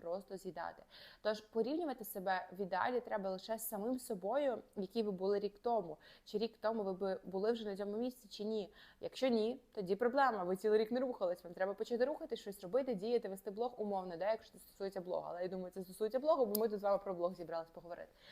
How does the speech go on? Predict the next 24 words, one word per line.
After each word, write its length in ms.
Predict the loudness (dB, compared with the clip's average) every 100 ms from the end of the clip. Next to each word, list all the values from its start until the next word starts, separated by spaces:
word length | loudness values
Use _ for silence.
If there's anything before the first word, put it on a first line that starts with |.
| -18 -16 0
Але 220 | 6 8
якщо 220 | 6 2
це 100 | 0
не 60 | 0
про 140 | 0
блог, 160 | 0 0
а 60 | 0
загалом, 400 | -4 -2 0 0
де 120 | 0
ви 80 | 0
бачите, 360 | -2 -2 -4 -14
що 140 | -6
за 100 | -2
рік 160 | -2 -4
нічого 380 | -4 -4 -4
не 80 | -6
змінилось, 440 | -6 -6 -2 -4 -2
то 120 | -6
проблема 460 | -6 0 0 0
у 40 | 2
вас. 240 | 2 6
Якщо 500 | 6 6 4 2 4 4
ви 180 | 6
вже 380 | 6 6 6 4